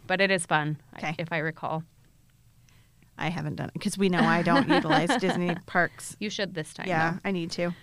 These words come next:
Speaker 2: This is an indoor ride, so
Speaker 1: Mm-hmm.
Speaker 2: mask up for it. It's interactive, like we mentioned,
Speaker 1: Yes.
Speaker 2: and guests must transfer from their E C V to a wheelchair, so there is a vehicle that will accommodate a wheelchair,
Speaker 1: Yes.
Speaker 2: and video captioning
Speaker 1: Yes.
Speaker 2: is available.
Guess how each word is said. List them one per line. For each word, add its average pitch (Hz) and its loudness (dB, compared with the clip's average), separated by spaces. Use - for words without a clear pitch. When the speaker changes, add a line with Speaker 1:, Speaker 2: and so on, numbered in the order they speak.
Speaker 2:
This 220 0
is 214 0
an 220 6
indoor 208 6
ride, 214 8
so - 2
Speaker 1:
Mm-hmm. 196 4
Speaker 2:
mask 190 2
up 190 0
for 233 0
it. 254 2
It's - -2
interactive, 185 0
like 180 0
we 190 0
mentioned, 185 0
Speaker 1:
Yes. 160 2
Speaker 2:
and 185 2
guests 185 0
must 208 0
transfer 226 2
from 240 2
their 226 2
E 226 0
C 220 -2
V 208 -2
to - 0
a 294 2
wheelchair, 196 0
so 202 -2
there 180 0
is 190 0
a 196 0
vehicle 208 -2
that 190 -4
will 160 -4
accommodate 240 0
a 233 2
wheelchair, 214 0
Speaker 1:
Yes. - -2
Speaker 2:
and 208 4
video 175 4
captioning 180 -2
Speaker 1:
Yes. 185 -4
Speaker 2:
is 190 -6
available. 214 -2